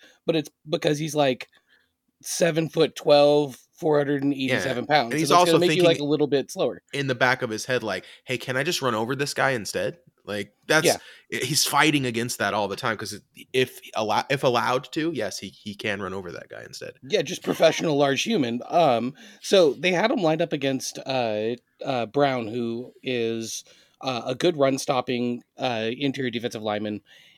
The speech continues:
Speaker 1: and, uh, they kinda had him doing a lot of phone booth play, and that's what he's good at.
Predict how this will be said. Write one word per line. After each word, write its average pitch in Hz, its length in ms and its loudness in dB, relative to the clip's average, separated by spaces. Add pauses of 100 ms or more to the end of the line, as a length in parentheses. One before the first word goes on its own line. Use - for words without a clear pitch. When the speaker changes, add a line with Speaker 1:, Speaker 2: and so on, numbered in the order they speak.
Speaker 1:
and, 120 580 -2 (960)
uh, - 40 -16 (180)
they 151 300 2
kinda 170 260 2
had 180 160 0
him 165 80 -2
doing 151 220 2
a 151 40 4
lot 139 160 2
of 127 120 -2
phone 120 180 -2
booth 151 220 -2
play, 185 260 0 (600)
and 135 520 2
that's 135 280 2
what 147 100 2
he's 123 140 -2
good 127 160 0
at. 101 160 -6